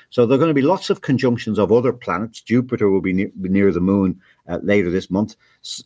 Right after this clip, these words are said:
uh, Venus and Saturn are gonna pass each other on January twenty-second.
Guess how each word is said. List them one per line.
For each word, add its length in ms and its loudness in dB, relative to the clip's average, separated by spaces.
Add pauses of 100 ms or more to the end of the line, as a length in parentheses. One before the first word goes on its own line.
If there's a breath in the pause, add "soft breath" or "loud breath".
uh, 80 -2
Venus 420 2
and 100 -2
Saturn 460 0
are 80 0
gonna 200 -2
pass 420 -2
each 240 -2
other 260 2 (160)
on 140 -4
January 440 0
twenty-second. 960 -2